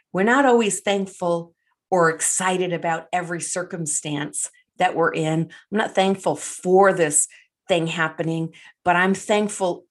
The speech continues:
in it. I'm grateful in it. This has come to pass, not to stay.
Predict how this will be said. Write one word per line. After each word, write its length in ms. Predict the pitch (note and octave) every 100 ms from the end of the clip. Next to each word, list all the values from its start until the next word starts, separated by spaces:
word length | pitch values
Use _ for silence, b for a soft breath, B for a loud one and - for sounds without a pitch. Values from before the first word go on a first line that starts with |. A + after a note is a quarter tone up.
| _
in 160 | G3 F#3
it. 280 | - - - _ -
I'm 220 | F#3 F3
grateful 720 | F3+ F#3 F#3 - F#3 F3+ - _ -
in 160 | F#3+
it. 260 | D3+ - - b b b b _
This 200 | F3+ F#3
has 140 | G3 F#3
come 240 | G#3 F3
to 120 | F3
pass, 580 | E3+ - G3+ D#3+ - - b b -
not 280 | E3+ F3 F3
to 80 |
stay. 760 | E3 - - - E3+ D3 -